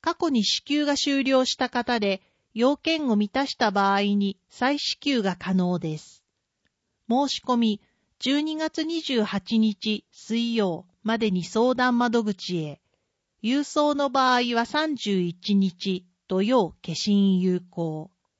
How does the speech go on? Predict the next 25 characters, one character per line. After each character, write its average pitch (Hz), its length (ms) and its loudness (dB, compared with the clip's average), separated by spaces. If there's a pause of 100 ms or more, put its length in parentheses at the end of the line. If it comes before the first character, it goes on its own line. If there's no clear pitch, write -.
(480)
相 294 300 -2
談 302 240 0
窓 285 240 0
口、 190 480 -8 (580)
福 - 240 -4
祉 - 220 -2
総 269 260 0
合 269 240 2
相 262 280 2
談 247 260 2
窓 233 260 2
口、 175 460 -4 (560)
社 208 180 -4
会 285 260 -4
福 - 200 -8
祉 - 200 -6
協 262 220 0
議 247 180 -8
会 247 300 0
内、 165 320 -4 (220)
電 220 260 2
話 208 260 0 (140)
零 285 280 -2
四 285 280 0
二 208 260 0